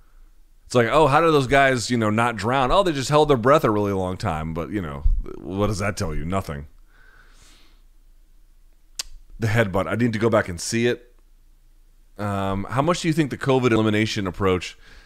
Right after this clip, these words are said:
taken by Australia and New Zealand has hampered city kickboxing's momentum? Adesanya and Hooker like to be relatively active. We have a lottery for our spots and our, uh, returnee managed isolation,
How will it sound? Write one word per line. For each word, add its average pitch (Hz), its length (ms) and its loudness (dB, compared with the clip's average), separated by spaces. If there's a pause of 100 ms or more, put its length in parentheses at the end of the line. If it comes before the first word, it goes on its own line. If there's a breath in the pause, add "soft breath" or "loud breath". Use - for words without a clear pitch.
(160 soft breath)
taken 117 260 -2
by 107 120 4
Australia 104 460 2
and 98 60 0
New 95 80 -2
Zealand 95 300 -4
has 90 160 -8
hampered 95 340 -4
city 95 220 -6
kickboxing's 92 640 -4
momentum? 85 520 -6 (800 soft breath)
Adesanya 117 520 2
and 98 80 -4
Hooker 131 360 -2
like 95 220 -2
to 98 80 -10
be 98 60 -2
relatively 95 520 -2
active. 92 360 -4
We 90 40 -4
have 87 80 -4
a 85 60 -6
lottery 92 400 -2
for 78 180 -10
our 78 100 -6
spots 95 440 0
and 82 80 -6
our, 80 280 -6 (120)
uh, 85 140 -8
returnee 90 580 -6
managed 85 340 -6
isolation, 82 720 -6